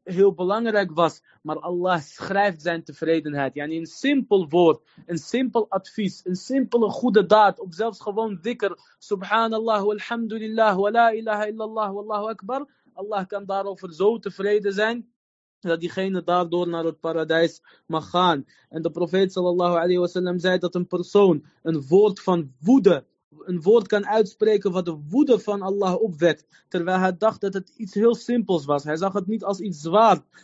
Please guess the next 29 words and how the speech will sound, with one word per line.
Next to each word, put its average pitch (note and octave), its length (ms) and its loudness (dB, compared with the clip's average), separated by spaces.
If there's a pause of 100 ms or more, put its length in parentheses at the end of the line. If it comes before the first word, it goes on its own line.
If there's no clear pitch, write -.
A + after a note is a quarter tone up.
als F#3 200 -4
iets F3+ 200 -6
zwaars, G3 500 2 (160)
maar D#3 180 -4
daardoor E3+ 400 2
heeft D#3+ 200 -6
hij D#3 160 -6
de D3 180 -6 (100)
woede F3+ 280 -2
van E3 180 -8
Allah D#3+ 440 -2 (260)
op D#3 180 -16
de D#3 140 -4
dag D#3+ 220 -2
dat D3+ 160 -4
hij D3 180 -2
hem D3+ 180 -2
ontmoet. D#3+ 720 -4
Dus D#3 160 -8
onze D#3+ 300 -2
woorden D#3+ 520 4 (120)
zouden E3 400 0
we E3 100 -6
moeten E3 320 -6
wegen E3 520 -2 (180)
en D#3 160 -10
schalen. E3+ 760 4 (160)
Barakallahu D#3+ 760 -2
fikum. E3+ 540 -2